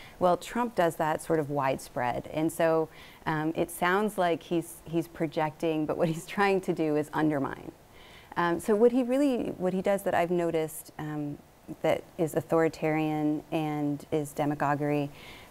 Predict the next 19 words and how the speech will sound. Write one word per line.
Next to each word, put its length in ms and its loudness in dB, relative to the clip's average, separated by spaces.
um, 300 0
is 220 0
using 400 4
the 100 0
tu 180 -4
quoque, 500 -4
but 200 0
also 720 0
he 200 -8
uses 460 0
ad 180 0
baculum, 540 -2
which 200 -8
are 100 -6
threats 300 0
of 80 -4
force 500 0
or 60 0
intimidation. 760 -2